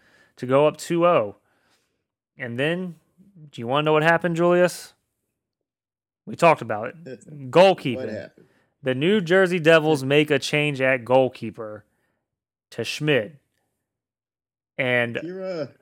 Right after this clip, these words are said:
Speaker 1: the Rangers scored, besides game six, when, after the Devils won three in a row,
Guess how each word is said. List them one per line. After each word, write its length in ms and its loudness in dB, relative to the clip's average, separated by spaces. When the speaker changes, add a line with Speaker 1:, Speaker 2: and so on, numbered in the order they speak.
Speaker 1:
the 540 -2
Rangers 920 -2
scored, 600 0
besides 460 0
game 260 -2
six, 560 0
when, 580 -6
after 180 -4
the 60 -10
Devils 260 0
won 160 0
three 240 -4
in 80 -2
a 40 -2
row, 360 2